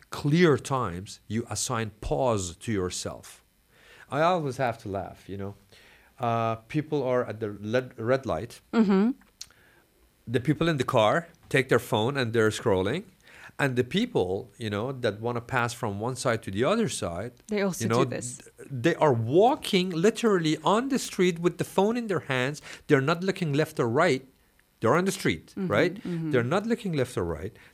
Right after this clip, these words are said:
Speaker 1: They're just watching their phone or reading their messages, whatever they're doing. It's just incredible.
Speaker 2: Do you know that in China there were, I don't know if it's still there, but there was a way, a path specially designed for those looking only in the screen,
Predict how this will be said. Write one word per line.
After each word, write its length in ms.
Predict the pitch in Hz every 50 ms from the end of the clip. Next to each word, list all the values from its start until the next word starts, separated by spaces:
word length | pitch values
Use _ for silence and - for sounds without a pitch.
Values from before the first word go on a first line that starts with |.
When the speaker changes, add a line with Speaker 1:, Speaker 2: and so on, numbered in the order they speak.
| _
Speaker 1:
They're 140 | - 123 113 107 110 110 139
just 260 | 160 160 - - - - _ _ _ _ -
watching 480 | 131 120 120 139 135 - - 175 160
their 140 | 147 127 110
phone 640 | - - - - 240 285 302 220 139 139 160 180 - - _ _ - - _ _ _ _ _ _ _ _ _ _ _ _ _ _ _
or 160 | 151 147 139
reading 320 | 127 131 147 151 147 143 131
their 120 | 123 110 101 113 147
messages, 460 | 208 233 - - 156 120 117 117 113 110
whatever 340 | 123 165 196 208 185 165
they're 140 | 139 123 117
doing. 480 | 104 110 151 208 233 180 117 113 127 - - - - - - - _ _ - - - - -
It's 280 | 190 247 - - - -
just 180 | 135 117 - -
incredible. 640 | 113 110 104 - - 139 170 175 123 92 71 - - _
Speaker 2:
Do 60 | - 226
you 40 | 220
know 140 | 233 285 294
that 100 | 262 196
in 160 | 185 196 180
China 460 | - - 247 254 247 208 175 165 165
there 160 | 165 175 170
were, 300 | 170 170 170 170 165 - -
I 100 | - 190
don't 100 | 190 196
know 80 | 202 196
if 120 | 185 185 -
it's 140 | - - -
still 320 | - - - 185 170 170
there, 280 | 160 165 165 156 151 156
but 180 | 160 160 160
there 140 | 165 180 180
was 180 | 190 208 185 180
a 320 | 175 170 165 156 160 - - _ _
way, 340 | - 202 180 170 170 202 233 -
a 40 | 185
path 440 | - - 185 185 226 285 - -
specially 560 | - - - - - - 220 - - 220 202 190
designed 420 | 180 180 - 185 180 196 208 -
for 160 | - - 220
those 500 | 170 190 196 190 208 202 - - - - -
looking 360 | 208 202 196 - - 196 180
only 300 | 180 185 190 190 190 185
in 140 | 185 180 170
the 100 | 165 175
screen, 600 | 170 - - - - - 233 208 175 170 202